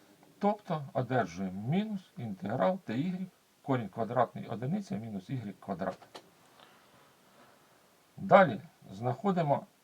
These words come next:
початкову функцію. Початкова функція тут буде і ігрек плюс корінь квадратний одиниця плюс ігрек в квадраті. Це вже табличний інтеграл,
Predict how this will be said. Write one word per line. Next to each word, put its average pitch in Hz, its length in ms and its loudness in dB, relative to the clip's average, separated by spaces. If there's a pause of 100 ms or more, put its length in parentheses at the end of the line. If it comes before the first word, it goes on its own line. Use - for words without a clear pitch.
(440)
початкову 156 600 0
функцію. - 520 -4 (220)
Початкова 165 540 0
функція 220 420 -4
тут 117 180 -4
буде 98 260 -6 (120)
і 160 80 0
ігрек 127 680 -4
плюс 135 400 0 (320)
корінь 156 320 0
квадратний 113 580 0
одиниця 131 520 0
плюс - 400 -10 (100)
ігрек 110 680 -2
в - 40 -20
квадраті. - 520 -6 (2000)
Це 202 80 4
вже 127 120 0
табличний 139 520 0
інтеграл, 190 520 2